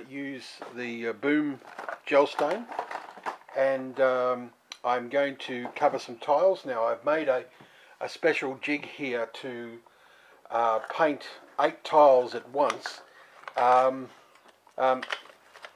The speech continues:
the reason I've done this is because when you're, um, doing, uh, a dirty cup or a fluid pour, um,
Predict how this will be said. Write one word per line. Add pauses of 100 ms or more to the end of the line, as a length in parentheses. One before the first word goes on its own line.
(120)
the
reason
I've
done
this (120)
is (120)
because (2250)
when
you're,
um, (520)
doing, (1040)
uh, (920)
a
dirty
cup (160)
or
a
fluid
pour, (720)
um,